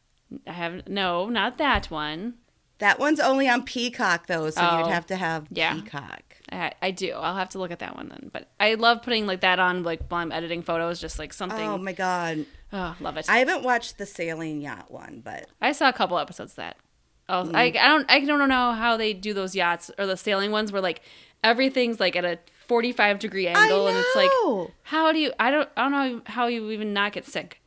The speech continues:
Speaker 1: in that
Speaker 2: No,
Speaker 1: case.
Speaker 2: there's no chance. There's no chance I'd be making that. But
Speaker 1: Well, here's something weird. Uh, in the end of July, Mark and I are shooting a wedding on, uh,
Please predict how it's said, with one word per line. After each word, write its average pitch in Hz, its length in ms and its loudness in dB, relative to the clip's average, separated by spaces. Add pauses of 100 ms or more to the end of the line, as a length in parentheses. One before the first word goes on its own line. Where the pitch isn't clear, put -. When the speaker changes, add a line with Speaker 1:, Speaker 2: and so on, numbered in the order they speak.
(120)
Speaker 1:
in 175 80 -12
that 160 140 -6
Speaker 2:
No, 175 160 0
Speaker 1:
case. - 340 -14
Speaker 2:
there's 240 220 -8
no 269 120 0
chance. 170 520 -8
There's 254 260 -6
no 302 100 -8
chance 147 300 -10
I'd 131 140 -10
be 139 60 -12
making 127 300 -12
that. 107 240 -16
But - 200 -18 (200)
Speaker 1:
Well, 254 140 8
here's 427 220 4
something 185 300 0
weird. 160 300 -4
Uh, 208 220 4
in 214 280 0 (320)
the 208 100 2
end 226 140 4
of 208 60 -2
July, 202 400 2
Mark 185 180 2
and 175 80 -4
I 180 80 2
are 175 140 0
shooting 180 320 -2
a 165 80 0
wedding 175 380 0
on, 170 500 -2
uh, 151 500 -4